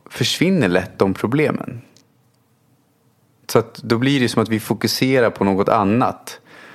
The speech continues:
Och de vardagliga sakerna som kanske förut var ett stort problem kommer försvinna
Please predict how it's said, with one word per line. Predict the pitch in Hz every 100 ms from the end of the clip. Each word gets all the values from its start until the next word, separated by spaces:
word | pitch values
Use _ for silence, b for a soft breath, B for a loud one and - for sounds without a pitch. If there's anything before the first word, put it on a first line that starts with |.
| B B B B B _ _ _ _ _
Och | 120
de | 113 110
vardagliga | 107 123 110 104 131 131 131 120
sakerna | - 98 92 98 92
som | 95
kanske | 98 92
förut | 92 113 127 -
var | 98
ett |
stort | - - 117
problem | - 101 95 87 98 101 - _ -
kommer | - 104 98
försvinna | 98 - 131 120 87 87